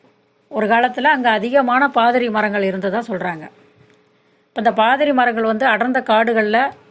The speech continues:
நிறைய இருக்க-, இருக்கக்கூடிய ஒரு மரம். இந்த பூ எப்படி இருக்குன்னா, சங்குப்பூ வந்து பார்க்கறதுக்கு சங்குப்பூ மாதிரியே இருக்கும். சங்குப்பூலாம் மரத்துல பூத்தா எப்படி இருக்குமோ அப்படி இருக்கும் பார்க்க.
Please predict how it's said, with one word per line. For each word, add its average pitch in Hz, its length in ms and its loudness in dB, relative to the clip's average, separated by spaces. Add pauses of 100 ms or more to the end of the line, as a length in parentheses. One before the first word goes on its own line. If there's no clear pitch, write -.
(140)
நிறைய 226 320 2
இருக்க-, 202 440 -2
இருக்கக்கூடிய 196 680 -2
ஒரு 185 160 -2
மரம். 185 360 -2 (580)
இந்த 214 160 2
பூ 320 240 -2
எப்படி 262 280 2
இருக்குன்னா, 226 280 0
சங்குப்பூ 262 640 -2
வந்து 214 260 0
பார்க்கறதுக்கு 214 500 -4
சங்குப்பூ 220 500 -4
மாதிரியே 202 320 0
இருக்கும். 190 420 -4 (180)
சங்குப்பூலாம் 233 600 0
மரத்துல 226 340 0
பூத்தா 202 300 -2
எப்படி 196 280 0
இருக்குமோ 190 160 -6
அப்படி 214 260 -4
இருக்கும் 185 220 -4
பார்க்க. 190 440 -4